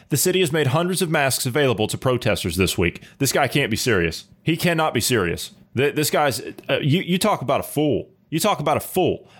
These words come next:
a-, an absolute moron, this guy. Your, your city is in flames, pal, and you're out there telling people to social distance.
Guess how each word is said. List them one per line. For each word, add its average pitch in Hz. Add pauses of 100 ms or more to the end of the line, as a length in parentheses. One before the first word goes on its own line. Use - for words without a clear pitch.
a-, 135
an 135
absolute 160
moron, 117 (200)
this 127
guy. 92 (180)
Your, 170 (260)
your 175
city 202
is 135
in 139
flames, 180
pal, 120 (160)
and 143
you're 180
out 170
there 165
telling 165
people 170
to 117
social 165
distance. 147